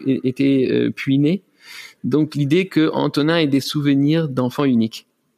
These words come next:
Et ça m'a beaucoup plu, donc on a décidé de,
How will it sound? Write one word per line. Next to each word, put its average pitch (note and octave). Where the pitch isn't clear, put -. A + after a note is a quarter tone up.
Et C3+
ça C3+
m'a C#3
beaucoup D3
plu, F#3
donc -
on C3+
a B2+
décidé C3
de, A#2+